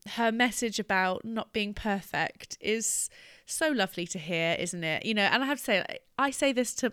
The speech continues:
my clients a lot <laughs> as well, but, um, I think we can just be incredibly hard on ourselves as parents.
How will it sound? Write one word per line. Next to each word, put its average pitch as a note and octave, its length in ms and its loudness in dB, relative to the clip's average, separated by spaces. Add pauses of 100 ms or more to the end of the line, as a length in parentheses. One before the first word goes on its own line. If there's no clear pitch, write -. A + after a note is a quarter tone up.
my G#3+ 140 0
clients F#3+ 460 0
a A#3 40 -2
lot A3 240 -2
<laughs> - 40 -12
as - 160 0 (320)
well, B3+ 360 4
but, - 460 0 (500)
um, B3+ 440 0
I C#4+ 140 -8
think D4+ 220 -6
we C#4 140 -4
can B3 180 -8
just A#3 220 -8
be - 80 -6
incredibly A#3+ 640 -8
hard A3 400 -4
on G#3+ 120 -4
ourselves G#3 540 -6
as G#3+ 140 -8
parents. G3+ 760 -6